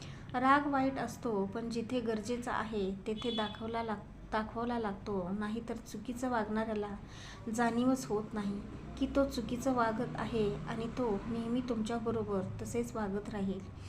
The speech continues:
कोणीही किती अशी शक्ती पाहिजे, जी मनापासून बोललेले मन ठेवण्यासाठी नाही. तुम्ही स्वतःला इतकं व्यस्त ठेवा की काळजी करण्यासाठी वेळच नाही मिळाला पाहिजे.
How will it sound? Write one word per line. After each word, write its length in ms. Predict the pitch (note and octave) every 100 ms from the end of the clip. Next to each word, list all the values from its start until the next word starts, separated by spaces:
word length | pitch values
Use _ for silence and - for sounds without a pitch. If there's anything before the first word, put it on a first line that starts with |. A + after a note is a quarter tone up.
| - - - - - - - - - G#3+ G#3
कोणीही 440 | C4 C4 C#4+ D4
किती 300 | C#4+ C4+ A3
अशी 300 | - A#3+ D4
शक्ती 520 | C#4 B3+ - B3 G#3 G3+ A#3
पाहिजे, 540 | A#3 A3+ A#3 G3 G3
जी 140 | - B3
मनापासून 800 | A#3+ G#3+ A3+ A3+ A3 - G#3 G3 - - - - - - - B3
बोललेले 600 | A#3 A#3+ A#3+ C4 A#3 G3
मन 360 | G#3+ A#3 A#3
ठेवण्यासाठी 640 | A#3+ G#3+ A3 A#3 A3 F3 F#3 G3+
नाही. 240 | G3+ G3 G3 G3 - - -
तुम्ही 200 | B3 C4
स्वतःला 500 | C4+ B3 A3 C4 B3+
इतकं 340 | B3+ - - C4+
व्यस्त 360 | B3+ A#3+ -
ठेवा 400 | C4+ - A#3 A3
की 260 | F#3+ - A3+
काळजी 440 | - G#3+ G#3+ G3+
करण्यासाठी 640 | A#3+ A3 G#3+ A#3 A#3+ G#3+ G3+
वेळच 500 | G3+ G#3+ A3 A3+ A#3 A3+
नाही 180 | A3
मिळाला 360 | A3 D3+ A2 G#3
पाहिजे. 480 | - G#2 - G3